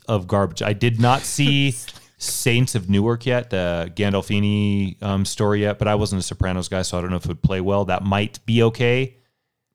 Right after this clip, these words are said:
Speaker 1: But everything that we've covered on H B O Max, I mean it, was not good. I think the best we could give any of those might be Call, and that might be,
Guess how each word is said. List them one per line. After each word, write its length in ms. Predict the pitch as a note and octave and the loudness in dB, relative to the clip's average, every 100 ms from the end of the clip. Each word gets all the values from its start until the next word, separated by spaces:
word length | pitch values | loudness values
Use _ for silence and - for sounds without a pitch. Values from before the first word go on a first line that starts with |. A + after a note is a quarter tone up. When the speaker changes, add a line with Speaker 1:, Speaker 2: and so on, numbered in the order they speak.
| _ _ | _ _
Speaker 1:
But 300 | A2+ A2+ - _ _ _ - | -2 -2 -8 _ _ _ -2
everything 460 | B2+ F3 F3+ E3+ | 2 2 4 4
that 80 | C#3 | 6
we've 200 | B2+ A#2+ | 2 2
covered 280 | - A2 G#2 | 0 0 2
on 80 | G2+ | 2
H 200 | G2+ - | 0 0
B 80 | G2+ | 0
O 60 | F2+ | 0
Max, 400 | F2 D#2+ - - - | -2 -4 -10 -12 0
I 100 | D3+ | 4
mean 160 | G3 | 6
it, 240 | A2 - _ _ _ _ _ _ _ _ _ _ | 4 0 _ _ _ _ _ _ _ _ _ _
was 200 | C3+ B2+ | 2 4
not 320 | B2+ C3+ G3 | 4 4 2
good. 360 | A#2 F#3 G2 - _ _ _ _ _ _ - | 0 2 0 -4 _ _ _ _ _ _ -4
I 60 | A#2+ | 0
think 200 | F3+ E3+ | 2 2
the 80 | |
best 600 | B2+ F#2 - - C#3 D#3 | 0 -2 -4 2 2 2
we 100 | C#3+ | -2
could 160 | C3 C#3 | -2 0
give 220 | B2+ A#2 - | 2 2 0
any 300 | C#3+ E3 E3 | 0 4 6
of 120 | A2 F2+ | 4 0
those 360 | F2 D#2+ E2 | -4 -4 -4
might 340 | F#2+ G2 A2 G2 | -2 -2 -4 -6
be 320 | G2+ G2 F#2 | -6 -4 -6
Call, 680 | - - D#3+ B2+ D2 D#2+ _ _ _ _ _ | -12 -10 -6 -4 -4 -10 _ _ _ _ _
and 160 | G#2 G#2+ | 0 2
that 140 | A2 | 2
might 440 | G2 G2+ A#2 E3 C3 | 0 0 0 -2 -6
be, 300 | D3+ E3 | -6 -6